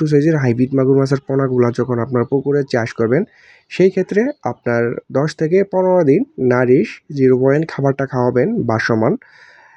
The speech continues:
তারপর থেকে আপনার যে কোনো ময়লা আবর্জনা এবং মরা মুরগি, মুরগি লিটার, মুরগির নাড়ি ভুড়ি, হাঁসের লিটার এবং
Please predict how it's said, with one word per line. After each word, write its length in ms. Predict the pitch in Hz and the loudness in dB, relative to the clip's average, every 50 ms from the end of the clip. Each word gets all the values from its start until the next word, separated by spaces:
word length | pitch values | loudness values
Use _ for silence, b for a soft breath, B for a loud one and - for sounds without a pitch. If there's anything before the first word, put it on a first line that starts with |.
| b b _ | b b _
তারপর 340 | - 120 123 135 - 190 214 226 | -4 -2 -2 -2 -2 -2 -2 -2
থেকে 320 | - - 214 202 - 208 220 269 - _ | -2 -2 -4 -2 0 -2 -2 -2 -6 _
আপনার 340 | - - 120 - 127 123 123 123 | -4 -4 -4 -2 0 0 0 0
যে 160 | 123 135 156 180 | 0 2 2 2
কোনো 240 | - - 196 190 190 190 | 2 2 2 2 2 2
ময়লা 400 | 170 135 135 147 160 165 165 160 160 - | 2 2 2 2 2 2 0 0 0 -2
আবর্জনা 500 | 156 156 156 151 151 156 151 151 151 151 - - | 0 0 0 2 2 2 2 2 2 0 0 0
এবং 180 | 117 113 117 113 113 | 0 0 0 0 0
মরা 240 | 113 120 127 135 147 | 0 2 2 2 2
মুরগি, 320 | 151 156 156 156 151 156 147 | 2 2 0 2 2 2 2
মুরগি 340 | 143 135 139 143 147 156 151 | 4 4 2 2 2 2 2
লিটার, 320 | 143 135 135 139 131 131 135 | 2 2 0 0 -2 -2 -2
মুরগির 300 | 135 135 135 143 147 139 | -2 0 0 2 2 2
নাড়ি 200 | 135 135 139 143 | 2 2 2 2
ভুড়ি, 240 | 135 127 123 135 139 | 2 2 2 2 2
হাঁসের 400 | 135 127 131 139 143 - 131 127 | 2 0 0 0 0 0 0 2
লিটার 360 | 131 127 127 - 127 120 135 185 b b b b b b b b b - | 2 2 0 0 -2 -4 -4 -4 b b b b b b b b b -6
এবং 240 | 113 110 110 117 | -6 -2 -2 -2